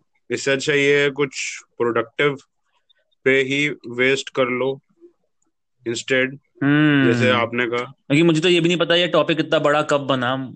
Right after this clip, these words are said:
Speaker 2: मैं थोड़ा सा यहाँ पे, थोड़ा सा मैं extension कर रहा हूँ,
Speaker 1: हाँ।
Speaker 2: sorry, but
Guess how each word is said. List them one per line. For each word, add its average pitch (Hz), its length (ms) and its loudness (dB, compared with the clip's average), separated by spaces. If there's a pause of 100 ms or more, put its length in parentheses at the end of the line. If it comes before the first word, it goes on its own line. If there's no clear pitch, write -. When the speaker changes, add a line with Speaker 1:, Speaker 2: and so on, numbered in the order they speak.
Speaker 2:
मैं 147 400 -2
थोड़ा 151 180 2
सा 156 100 0
यहाँ 156 160 2
पे, 160 160 2
थोड़ा 156 380 2
सा 180 120 0
मैं 180 160 4
extension 180 480 2
कर 165 100 2
रहा 143 100 2
हूँ, 151 80 2
Speaker 1:
हाँ। 139 80 4
Speaker 2:
sorry, 151 180 4
but 156 140 2